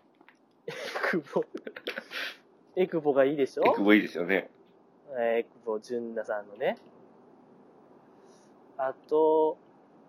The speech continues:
Speaker 1: まあ、だから、佐々木琴子さんとかね。
Speaker 2: あー、琴子いいですよね。
Speaker 1: はい。
Speaker 2: 琴子のショールームとか見-、見たことあります？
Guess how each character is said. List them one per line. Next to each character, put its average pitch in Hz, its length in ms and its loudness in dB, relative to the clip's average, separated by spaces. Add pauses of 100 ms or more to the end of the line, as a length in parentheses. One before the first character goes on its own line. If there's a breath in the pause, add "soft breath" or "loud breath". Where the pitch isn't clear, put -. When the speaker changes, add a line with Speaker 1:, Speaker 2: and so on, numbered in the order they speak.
(260)
Speaker 1:
ま 214 120 8
あ、 175 60 8
だ 165 120 4
か 143 140 0
ら、 120 340 0 (200)
佐 156 140 0
々 156 140 2
木 - 80 -20
琴 175 240 -2
子 117 80 -8
さ 113 140 -8
ん 107 60 -16
と - 80 -20
か 101 120 -16
ね。 143 220 -8
Speaker 2:
あ 123 240 8
ー、 127 80 -2
琴 123 200 2
子 107 180 2
い 117 80 8
い - 20 4
で 92 100 4
す - 100 -12
よ 87 80 -6
ね。 92 460 -4 (720)
Speaker 1:
は 139 320 6
い。 123 40 4
Speaker 2:
琴 214 200 2
子 120 140 -4
の 107 80 -2
シ - 100 -10
ョ 110 140 0
ー 110 40 0
ル 110 140 -2
ー 87 40 -12
ム 82 100 -16
と - 100 -20
か 87 100 -14
見-、 95 140 -10 (180)
見 110 80 -8
た 87 80 -8
こ - 80 -16
と 82 80 -8
あ 80 40 -4
り 80 60 -10
ま 78 100 -16
す？ - 100 -20